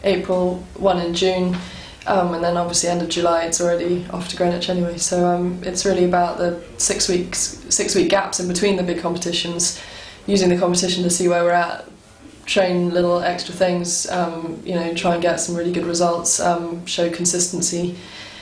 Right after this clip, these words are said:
um, and then in between the competitions let Alf have a bit of a downtime again and then bring him up and peak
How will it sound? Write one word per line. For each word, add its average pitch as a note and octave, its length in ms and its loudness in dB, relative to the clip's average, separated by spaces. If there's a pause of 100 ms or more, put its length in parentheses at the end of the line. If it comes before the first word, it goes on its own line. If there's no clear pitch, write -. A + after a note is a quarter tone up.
(140)
um, F3+ 220 4
and E3+ 100 2
then E3+ 400 -2
in - 320 -2
between F3+ 280 2
the F3 80 4
competitions F3 580 0
let F3 100 4
Alf E3+ 220 0
have E3+ 140 -6
a E3 40 -10
bit E3+ 100 -2
of F3 60 -4
a F3 40 -4
downtime F3+ 500 2
again F3 260 2
and D#3+ 100 -6
then E3+ 240 -6 (220)
bring F3 160 0
him E3+ 140 0
up E3+ 160 0
and F3+ 180 -4
peak F3 300 0